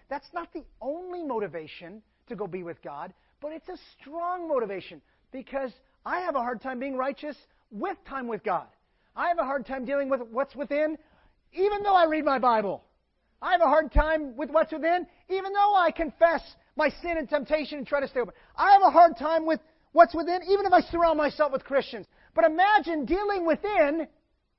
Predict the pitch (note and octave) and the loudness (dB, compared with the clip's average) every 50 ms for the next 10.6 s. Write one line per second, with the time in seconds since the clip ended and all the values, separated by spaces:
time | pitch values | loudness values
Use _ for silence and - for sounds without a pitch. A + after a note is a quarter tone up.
0 | _ _ _ _ _ _ _ _ _ _ _ - F3+ F#3 G3 A#3 B3 B3+ G3 A3+ | _ _ _ _ _ _ _ _ _ _ _ -20 -20 -20 -18 -16 -16 -16 -14 -14
1 | G3+ D#3+ D#3+ D#3 D3 C#3 B2 - _ _ _ _ _ - - - _ _ _ _ | -14 -14 -14 -14 -14 -16 -16 -18 _ _ _ _ _ -20 -20 -20 _ _ _ _
2 | _ _ _ _ _ _ _ _ _ _ _ _ _ _ _ _ _ _ _ _ | _ _ _ _ _ _ _ _ _ _ _ _ _ _ _ _ _ _ _ _
3 | _ B3 B3 - D4 C4+ A#3+ G#3+ G#3+ F3+ - _ A#3+ A3+ - - F#3 F3 F3 - | _ -20 -20 -18 -18 -18 -18 -20 -20 -20 -20 _ -20 -20 -20 -20 -20 -20 -20 -20
4 | E3 E3+ F#3+ G3 G#3+ A#3+ B3+ B3 A#3 F3+ C3+ C#3 E3+ _ - G#3 A#3 B3+ A#3+ F3+ | _ -20 -20 -20 -20 -18 -16 -14 -14 -16 -16 -20 _ _ -20 -20 -18 -18 -18 -20
5 | C3 B2 C3+ D#3 D#3+ E3+ F#3+ F3+ G3 A#3+ C4 C4+ B3+ G3+ E3+ E3+ F3 D#3+ - _ | -20 -20 _ -20 -20 _ -20 -20 -18 -16 -16 -16 -16 -16 -18 -20 -20 -20 -20 _
6 | _ _ _ _ _ _ F#3+ F3 D#3+ F3 G#3 C4 C4+ - - _ E3 E3+ E3 D#3+ | _ _ _ _ _ _ -12 -10 -10 -10 -8 -10 -10 -10 -14 _ -20 -20 -18 -16
7 | E3 F#3 A#3 C#4 D4 C4 G#3+ F#3+ F#3 F3+ A3+ C4+ - - B3 G3+ - - C#3+ - | -16 -14 -12 -12 -12 -12 -12 -12 -10 -10 -10 -10 -12 -14 -18 -20 -18 -20 -20 -20
8 | _ - F3+ F3+ F3+ F#3+ G#3 B3 D4 D#4+ D#4+ E4 B3+ - - - A3 A#3 C4 B3+ | _ -18 -16 -14 -12 -10 -8 -6 -6 -6 -6 -6 -8 -10 -8 -8 -8 -4 -2 -2
9 | A3+ - - F3 C#3+ - _ _ _ _ _ _ D4 E4 F#4 E4+ D#4 C#4 A3 G3+ | -4 -4 -8 -16 -18 -20 _ _ _ _ _ _ -10 -10 -10 -8 -8 -8 -8 -10
10 | - _ - - - - D#3 F#3+ A3 C#4 C#4+ | -12 _ -16 -16 -14 -8 -4 -4 -4 -4 -4